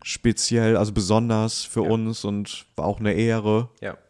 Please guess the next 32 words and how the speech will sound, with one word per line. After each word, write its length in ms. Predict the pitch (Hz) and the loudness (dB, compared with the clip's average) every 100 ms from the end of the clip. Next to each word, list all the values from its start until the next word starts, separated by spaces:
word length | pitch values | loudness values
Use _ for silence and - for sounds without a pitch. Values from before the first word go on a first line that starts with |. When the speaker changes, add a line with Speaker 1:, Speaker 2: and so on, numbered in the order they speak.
| _ _ - _ _ _ _ _ | _ _ -20 _ _ _ _ _
Speaker 1:
Oder? 320 | - 113 127 127 | 0 4 4 0
Kann 140 | - 113 | -4 -2
man 100 | 104 | 0
so 80 | |
sagen, 280 | 101 110 95 | 0 0 2
ne? 60 | 92 | 0
Speaker 2:
Absolut. 480 | 98 127 139 143 - - - - - | 0 2 2 0 -2 -8 -12 -20 -16
Zweites 500 | - 107 104 95 - | -6 -4 -4 -6 -2
Jahr 340 | 120 127 127 - | 0 0 -2 -8
in 100 | 117 | -6
den 160 | 113 | -4
Büchern 300 | 110 139 139 | -4 -6 -6
von 160 | 131 131 | -6 -6
Toddy 260 | 135 135 139 | -4 -2 0
und 100 | 139 | -2
Chris. 500 | - 160 160 - - - - - - - - _ | 2 2 2 -4 -10 -20 -20 -20 -20 -20 -20 _
Wir 140 | - 104 | -10 -6
gehen 200 | 123 127 | -2 0
ins 200 | 123 - | -2 -4
dritte 260 | 120 123 123 | -4 -2 2
Jahr. 300 | 123 151 208 - - | 4 4 4 0 -2
Speaker 1:
Ja. 180 | 95 90 - - _ _ _ _ _ _ _ _ _ _ | -2 -4 -6 -18 _ _ _ _ _ _ _ _ _ _
Genau. 280 | - 85 80 | -6 -4 -2
Speaker 2:
Und 120 | 76 113 | -2 -2
hoffen, 180 | 104 | 0
dass 120 | 113 104 | 0 0
das 120 | 113 | 0
ganz 160 | 113 110 | 0 0
genauso 340 | 120 123 117 | 0 2 2
weitergeht 600 | 120 127 113 123 123 - - - _ _ _ | 2 0 0 -2 -4 -10 -20 -20 _ _ _
wie 100 | 113 | -12
bisher. 380 | 127 165 101 | -4 0 0